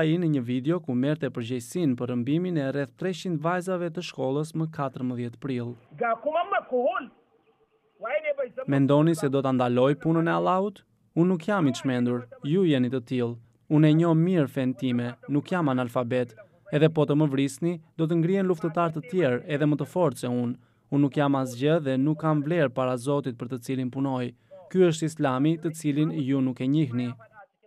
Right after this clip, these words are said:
Në video ai qesh dhe zotohet se do t'i shes vajzat si sklave. Mënyra e tij e të folurit, duke buzëqeshur dhe me nervozitet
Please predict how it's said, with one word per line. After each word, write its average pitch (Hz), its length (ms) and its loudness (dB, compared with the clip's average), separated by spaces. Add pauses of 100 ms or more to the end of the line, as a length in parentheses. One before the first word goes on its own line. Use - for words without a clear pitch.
(340)
Në 147 160 2
video 196 380 2
ai 156 180 4
qesh 143 480 -2
dhe 127 160 0
zotohet 139 580 0
se 143 200 -2
do 139 160 -2
t'i 185 180 -8
shes 131 380 -4
vajzat 123 480 -4
si 123 160 -10
sklave. 123 580 0 (340)
Mënyra 143 400 4
e 139 40 0
tij 147 180 -2
e 139 60 0
të 127 80 -10
folurit, 160 580 0
duke 127 240 -4
buzëqeshur 123 640 -2
dhe 123 160 -4
me 127 160 -2
nervozitet 131 800 -4